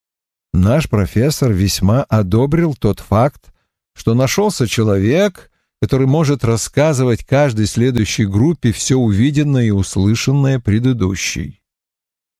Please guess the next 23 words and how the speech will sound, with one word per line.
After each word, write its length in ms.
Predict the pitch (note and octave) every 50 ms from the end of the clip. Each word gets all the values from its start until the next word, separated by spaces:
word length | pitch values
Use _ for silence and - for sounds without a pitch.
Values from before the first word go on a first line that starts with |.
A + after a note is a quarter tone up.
| _ _ _ _ _ _ _ _ _ _ _ -
Лишь 300 | - A2+ B2 D3 C3+ -
один 300 | C3 A#2+ A2+ D3+ E3 D#3
единственный 680 | C#3 C3+ C#3 B2 B2 D3+ D#3+ B2+ - - C3 B2+ B2 A#2+
раз 300 | B2+ C3+ B2 A2 - -
Ханна 360 | - A#2+ A#2+ A#2+ A2+ A2 G#2+
посмотрела 640 | - G#2 - - - A2+ G2+ G#2 A2+ A2+ G#2+ G#2
на 160 | G#2 G2+ G2+ F#2
публику 640 | - - C#3 C#3+ C#3 C3+ B2+ - - A2+ A2 - _ _ _ _ _ _ _ _ _ _ - -
и 80 | G#2
на 100 | G2+ G2+
меня. 440 | G#2 G#2 G2 G2 G2 G2 F2+ E2+ E2 - _ _ _ _ _ _ _ _ _ _ _ _ _ _ _ _ _
Обычно 540 | - G2+ F#2+ F#2 B2+ D3+ D3 - - - A#2+
же, 240 | G2+ F#2+ F#2 F2 F2 _ _ _ _ _ _ _ _ _
когда 320 | - A#2+ G#2 G2 A2 B2
в 60 | A2
день 220 | G2+ A#2 C#3+ C3+ A2+
судебного 580 | - - B2+ A2+ B2+ C3 A2+ A2+ A#2 A2+ A2+
заседания 720 | G#2+ G2+ A2+ - - C3 A2+ B2+ C3 A#2+ A2 G#2+ G2+ G2 F2+ - - - -
охранница 760 | - A#2+ B2 - C3 C#3 C#3+ C3+ B2+ B2+ A2 - - - A#2
вводила 560 | G#2+ G2+ G2+ G#2 B2 C3 A#2 A#2+ C3+ B2+ A#2+
ее 320 | A2+ A#2 A2+ A2 A2+ A#2 A2
в 80 | G2+
зал, 440 | F#2+ F#2+ B2+ E3+ F#3+ F3 C3 E2+